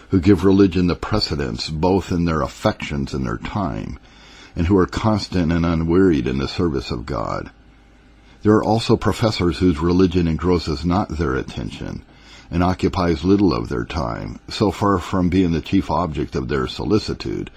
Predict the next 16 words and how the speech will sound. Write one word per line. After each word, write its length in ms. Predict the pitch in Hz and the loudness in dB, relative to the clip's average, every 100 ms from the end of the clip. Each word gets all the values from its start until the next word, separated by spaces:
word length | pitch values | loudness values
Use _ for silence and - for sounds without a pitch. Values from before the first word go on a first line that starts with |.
| - - - - | -20 -20 -20 -6
it 120 | 92 95 | 2 4
is 120 | 90 | 4
treated 440 | - 104 90 85 | 4 6 6 4
as 180 | 80 76 | 2 0
if 240 | 90 - | -2 -2
anything 460 | 90 90 80 82 73 | 0 0 0 -2 -2
else 320 | 87 80 - | 0 -2 -2
was 180 | 67 65 | -6 -4
more 260 | 73 64 53 | -4 -2 -4
important. 600 | 57 - 107 - 50 - - - - - - - | -2 2 2 0 -8 -12 -20 -20 -20 -20 -18 -2
And 120 | 95 | 4
when 140 | 104 | 6
they 100 | 107 | 6
pretend 460 | 98 104 - 123 113 | 4 2 2 2 2
to 140 | 101 | 2
engage 640 | 92 82 78 87 92 78 | 2 0 2 4 4 0